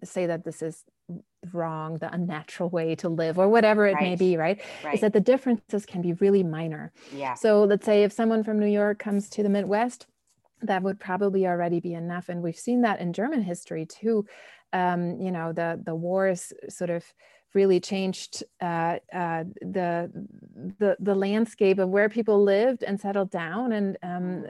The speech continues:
Speaker 2: Mm-hmm.
Speaker 1: you could argue for German history that wa-, that was one of the first big refugee crises.
Speaker 2: Yeah.
Speaker 1: And people were upset that, you know, their neighbors were,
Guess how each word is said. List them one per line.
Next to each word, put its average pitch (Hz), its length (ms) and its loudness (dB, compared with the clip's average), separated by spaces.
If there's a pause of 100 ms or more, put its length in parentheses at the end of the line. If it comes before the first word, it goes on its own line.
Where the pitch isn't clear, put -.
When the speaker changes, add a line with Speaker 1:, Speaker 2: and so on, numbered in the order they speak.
Speaker 2:
Mm-hmm. - 640 -12 (100)
Speaker 1:
you 185 100 -4
could - 160 -10
argue 170 300 -4
for 170 140 -8
German 165 260 -8
history 160 300 -12
that - 200 -14
wa-, 135 120 -12 (120)
that 165 160 -14
was - 200 -12
one 170 120 -14
of 175 80 -12
the 170 100 -18
first - 300 -16
big 180 180 -16
refugee 185 440 -8
crises. 208 560 -8 (340)
Speaker 2:
Yeah. 160 300 -14
Speaker 1:
And 226 180 2
people 285 340 2
were 294 160 4
upset 277 420 0
that, 262 240 -2
you 247 160 -2
know, 247 160 0
their 247 140 0
neighbors 247 500 -2
were, 247 400 0